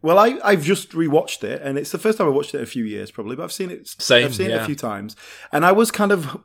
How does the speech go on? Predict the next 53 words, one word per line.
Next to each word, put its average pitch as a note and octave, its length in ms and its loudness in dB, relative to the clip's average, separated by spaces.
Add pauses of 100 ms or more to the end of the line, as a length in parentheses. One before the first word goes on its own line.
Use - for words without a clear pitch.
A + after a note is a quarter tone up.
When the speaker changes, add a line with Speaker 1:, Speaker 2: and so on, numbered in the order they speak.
(100)
Speaker 1:
waiting F3 580 -2
to F#3 100 -8
see D#3+ 240 -2
something D3+ 340 -6
where D3 140 0
I - 20 2
was C#3 100 -2
like, C#3+ 140 -2
"Okay, C3+ 420 -2
this C#3 140 -8
doesn't D3 160 -12
quite C3+ 220 -10
hold C3+ 180 -4
up C3+ 140 -8
as, A#2+ 100 -10
like," A#2+ 140 -10 (840)
no, F3 240 4
I, D#3+ 200 2 (800)
okay, D3+ 220 4
let's E3 380 2
not D#3 220 -2
bury C#3 180 2
the A#2+ 100 -4
lead C#3+ 200 0
here. A2 460 -6 (760)
I A3 120 4
think A#3+ 200 2
this G#3 160 4
might E3 220 2
be C#3+ 60 0
the C3 80 0
perfect A#2+ 360 -6
film. F#2+ 280 -10 (360)
Speaker 2:
Well, E3+ 380 4
yeah. E3+ 320 -2 (480)
I, D3+ 200 4
I D3 120 4
Speaker 1:
And D#3 140 -2
I'm D#3+ 100 4
Speaker 2:
think F3 100 6
Speaker 1:
not G#3 140 4
saying, G#3 500 6
I'm F3+ 120 6
not G3+ 100 4
saying G3+ 220 8
it's E3+ 120 2
my D#3 160 4
favourite C#3 640 2 (160)
film C#3 260 0
on B2+ 100 -4
a A#2+ 40 -6
personal C3 420 -2
level, A#2 400 -2